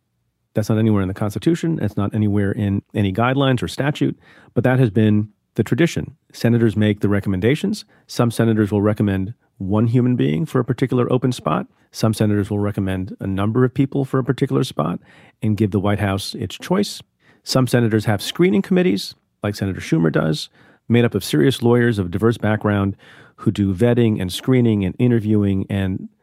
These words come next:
recommendations to the senator. In some states, there are bipartisan commissions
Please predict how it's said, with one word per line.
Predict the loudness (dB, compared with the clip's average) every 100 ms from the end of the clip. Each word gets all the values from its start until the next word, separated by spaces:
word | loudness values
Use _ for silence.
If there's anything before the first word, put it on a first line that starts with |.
| _
recommendations | 0 2 2 2 2 -2 -2
to | -2
the | 0
senator. | -2 -2 -2 -4 _ _ _
In | 0 2
some | 2
states, | 0 0 -2 -4 -10
there | -4 0 2
are | 4 4 0
bipartisan | -2 0 0 2 0 0 -2
commissions | -2 -2 0 -4 -4